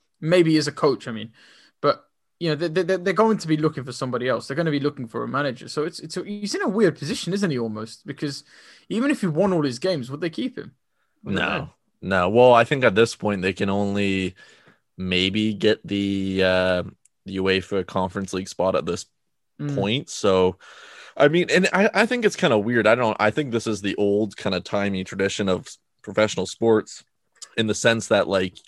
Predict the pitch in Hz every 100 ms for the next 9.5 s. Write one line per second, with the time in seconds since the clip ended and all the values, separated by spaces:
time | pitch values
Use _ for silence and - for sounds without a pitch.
0 | 104 120 135 127 110 107 104 104 110 104
1 | 104 104 95 - 104 90 92 - 107 -
2 | 95 - 101 117 92 90 98 - 101 -
3 | 113 120 - - - - _ _ _ _
4 | - 127 156 110 110 107 92 92 98 92
5 | 76 - 101 - 110 - 151 202 196 -
6 | - 147 151 160 - 170 156 165 160 185
7 | 147 131 127 135 143 135 117 113 120 117
8 | 123 120 120 - 123 117 120 110 113 110
9 | 95 82 90 80